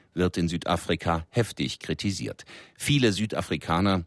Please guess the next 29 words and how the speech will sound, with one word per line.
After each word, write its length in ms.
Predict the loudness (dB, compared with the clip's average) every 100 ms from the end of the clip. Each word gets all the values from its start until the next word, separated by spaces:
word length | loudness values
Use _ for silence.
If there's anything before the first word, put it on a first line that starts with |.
| _
für 160 | -6 -4
die 140 | 0
Mandela 500 | 0 2 2 4 2
beinahe 720 | 2 0 0 0 0 0 -2
ein 240 | -2 -2 0
Heiliger 460 | 0 2 2 2
ist, 240 | 2 -2 -8 -20 -12
sind 260 | 0 0 4
empört 640 | 2 4 4 4 0 -2
darüber, 540 | 0 0 2 2 0 -2
dass 200 | -6 -4
die 100 | -6
Töchter 460 | 0 0 2 -2 0
den 240 | -2 -4
Tod 320 | 0 0 0
ihres 320 | -4 -4 -4
Vaters 500 | 0 0 2 0 -2 0
offenbar 560 | -2 0 0 2 0 -4 _ -4
kaum 320 | 0 2 0
abwarten 680 | -4 -6 -2 -2 -4 -10 -6
können. 340 | -4 -4 -8 _ -20 -20 -14 -2
Wie 160 | 2
hoch 240 | 4 2 2
das 180 | 0 2
Vermögen 440 | 2 2 2 0
des 160 | -2 -2
Nationalhelden 760 | -2 0 0 0 0 0 0
wirklich 400 | 0 0 -2 -2
ist, 240 | -2 -4